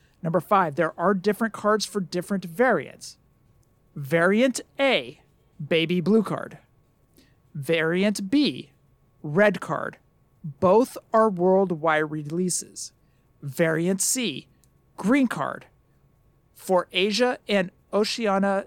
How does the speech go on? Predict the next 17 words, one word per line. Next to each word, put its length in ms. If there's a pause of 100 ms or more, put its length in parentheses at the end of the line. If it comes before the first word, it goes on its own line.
distributors 800 (160)
only. 520 (600)
Variant 500
D, 400 (340)
purple 320
card. 380 (440)
For 300
wrestlers 760
exclusive 800 (160)
only. 520 (500)
One 200
of 120
three 300
Chase 320
prototype, 600 (520)
gold 340
card. 380